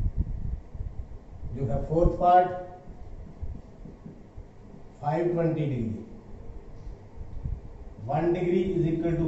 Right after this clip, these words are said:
pi over one eighty radians, तो फ़ाइव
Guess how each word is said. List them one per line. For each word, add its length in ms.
pi 160
over 240
one 220
eighty 300
radians, 560
तो 100
फ़ाइव 340